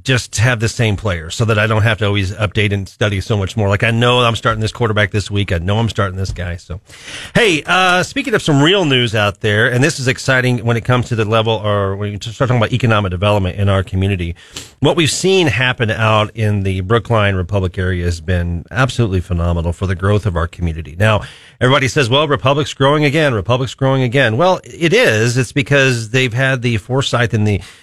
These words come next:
and they had the vision to set the infrastructure out there in that Brookline area. Well, on August twenty-second, uh, Republic City Council heard for the first reading of an amendment to rezone two hundred and three acres on the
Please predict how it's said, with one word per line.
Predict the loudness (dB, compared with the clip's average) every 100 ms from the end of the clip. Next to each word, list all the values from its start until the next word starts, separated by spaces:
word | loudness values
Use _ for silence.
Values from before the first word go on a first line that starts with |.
| _
and | 2
they | 4
had | 2 0
the |
vision | 0 0 2 0
to | 0
set | -2 -2
the | -2
infrastructure | -2 -2 -2 0 2
out | 0 2
there | 0
in |
that | -2 0
Brookline | -2 0 0 2
area. | 2 2 0 -2 -6 -14 -20 _
Well, | 0 2 2 0
on | -2 0
August | 0 -2
twenty-second, | -2 -2 0 0 2 0 0 0
uh, | 2 2
Republic | 2 0 0 0
City | -2 -2
Council | 2 2 2 0 0
heard | 0 0
for | -4
the | -2
first | 0 0 0
reading | 0 2
of | 2
an | 0
amendment | 2 2 2 0 -2
to | -4
rezone | -2 0 2 2 0
two | -2 -2
hundred | 0
and | 0
three | 0 0 2
acres | 0 0 0 0
on | 0 0
the | 0